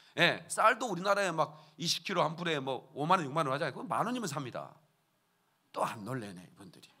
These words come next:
예. 그러니까 싸요. 과일도 싸고 날씨 따뜻하고 막 그러니까, 나라도 크고 그러니까. 그러니까 잼을 만들어가지고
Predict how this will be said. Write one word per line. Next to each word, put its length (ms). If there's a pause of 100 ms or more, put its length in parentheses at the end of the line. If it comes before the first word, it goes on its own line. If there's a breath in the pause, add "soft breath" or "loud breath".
(520 soft breath)
예. 140 (2250 soft breath)
그러니까 240
싸요. 680
과일도 280
싸고 600
날씨 360
따뜻하고 460
막 160
그러니까, 380
나라도 320
크고 220
그러니까. 600 (1300 loud breath)
그러니까 320
잼을 240
만들어가지고 920